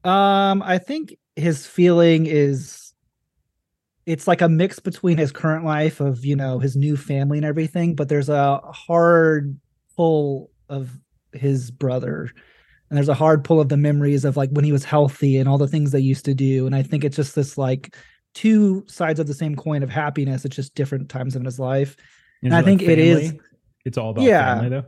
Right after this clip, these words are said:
Speaker 2: Yeah.
Speaker 1: Yeah, and it's just, like, yeah, I would say family. And then I think it is just a coin, and he, as he goes to grab it, you can see as he bends over, like, the camera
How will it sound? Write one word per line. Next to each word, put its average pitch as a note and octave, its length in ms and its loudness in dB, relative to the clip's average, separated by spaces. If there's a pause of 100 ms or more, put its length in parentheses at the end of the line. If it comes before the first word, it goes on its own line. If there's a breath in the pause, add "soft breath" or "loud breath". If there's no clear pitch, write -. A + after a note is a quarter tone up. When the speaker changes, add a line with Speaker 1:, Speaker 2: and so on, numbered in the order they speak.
(120)
Speaker 2:
Yeah. F2+ 220 -10
Speaker 1:
Yeah, C#3+ 280 -4
and C3+ 120 -4
it's C#3 140 -6
just, C#3+ 220 -10
like, C#3 340 -2 (920)
yeah, C#3+ 200 -2
I C3 60 -2
would C3+ 140 -4
say B2+ 100 -6
family. C3 380 -6
And E3 180 4
then E3 140 4
I D#3+ 100 4
think A#3+ 180 2
it F#3 80 2
is F3+ 220 2
just D3 240 -4
a C3+ 60 -4
coin, D#3 500 -2
and C#3+ 180 -2
he, C#3 500 0 (760 soft breath)
as D3 220 0
he F3 80 0
goes D3+ 280 4
to D3+ 80 -2
grab C#3 440 -2
it, C3+ 220 -2
you C#3+ 140 -6
can C#3 160 -4
see D3+ 200 -2
as C3 80 0
he C#3 80 0
bends C#3 360 0
over, C3+ 520 -2
like, C#3 160 -10
the C#3+ 80 -8
camera C#3 540 -6